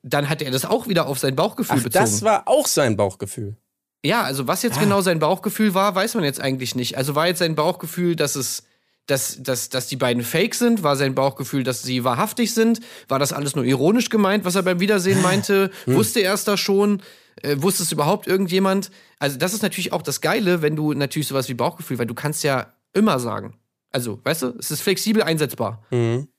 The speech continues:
Speaker 1: Dieses, „Ich hab ja eh alles schon gewusst.“ So. Solange du nicht sagst, was du gewusst hast, sondern einfach nur, dass du alles gewusst hast, ist es immer richtig.
Speaker 3: Mhm.
Speaker 2: Ja, das stimmt.
Speaker 1: Das ist eigentlich total schlau.
Speaker 2: Das ist sehr gut. Danke, Dario.
Speaker 1: Ja.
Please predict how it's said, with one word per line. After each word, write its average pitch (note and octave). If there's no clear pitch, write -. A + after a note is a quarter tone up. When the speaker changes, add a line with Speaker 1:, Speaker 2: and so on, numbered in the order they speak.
Speaker 1:
Dieses, C#3
„Ich C#3+
hab D3
ja C3+
eh A#2+
alles G#2+
schon A2
gewusst.“ G#2
So. -
Solange E3
du G3+
nicht G3+
sagst, E3
was A#3
du C4
gewusst C3+
hast, D3+
sondern C3+
einfach F3
nur, D#3+
dass E3+
du G#3+
alles D3
gewusst E3
hast, C3+
ist D#3
es F#3
immer G#3+
richtig. -
Speaker 3:
Mhm. B2+
Speaker 2:
Ja, C3+
das D#3+
stimmt. A2
Speaker 1:
Das B2+
ist C#3+
eigentlich C3+
total D3
schlau. -
Speaker 2:
Das -
ist C3+
sehr D3+
gut. B2+
Danke, C#3
Dario. G#2+
Speaker 1:
Ja. F3